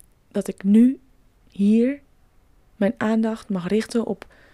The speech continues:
wat ik zie, wat ik hoor, wat ik ruik, wat ik voel. Nou, kunnen associaties me naar aanleiding daarvan wel verder voeren, maar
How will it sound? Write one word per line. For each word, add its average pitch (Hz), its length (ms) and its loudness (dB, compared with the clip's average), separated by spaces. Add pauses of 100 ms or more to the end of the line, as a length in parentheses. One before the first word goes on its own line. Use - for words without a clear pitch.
(320)
wat 190 160 -8
ik - 140 -14
zie, 220 380 4 (960)
wat - 120 -12
ik - 80 -10
hoor, 202 600 0
wat - 220 -12
ik - 120 -12
ruik, 190 580 -2 (800)
wat - 100 -20
ik - 140 -18
voel. 220 460 0 (1300)
Nou, 190 120 -14
kunnen 190 240 -8
associaties 180 640 -8
me 175 260 -4 (500)
naar 196 160 -2
aanleiding 185 300 -2
daarvan 180 340 -4
wel 165 200 -6
verder 190 400 0
voeren, 196 480 -2
maar 175 260 -4